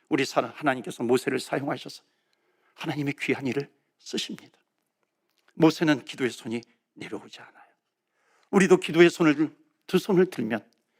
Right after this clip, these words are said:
하나님께서 반드시 사용하실 줄 믿습니다. 그렇기 때문에 오늘 출애굽기 십칠 장 십이 절에 승리의 모습이 나옵니다. 손이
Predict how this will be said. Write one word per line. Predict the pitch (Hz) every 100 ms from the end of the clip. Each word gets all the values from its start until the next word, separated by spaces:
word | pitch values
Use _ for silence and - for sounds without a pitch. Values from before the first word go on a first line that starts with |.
| _ _
하나님께서 | - 202 208 202 -
반드시 | - - 185 220 - - _ _ _
사용하실 | - - 214 185 147 139
줄 | - 113 - _ _
믿습니다. | - - - 131 - - _ _ _ _
그렇기 | 147 147
때문에 | - 110 110 113 _ _ _ _ -
오늘 | 135 117
출애굽기 | - 135 120 -
십칠 | - - 151
장 | 151 139 - _ _ _
십이 | - - 151 _ _ _ 214
절에 | - 113 - _ _ _
승리의 | - - 226 208 175
모습이 | 160 107 - - 113 - _ _
나옵니다. | - - - - _ _ _ _ _ _
손이 | - 214 208 196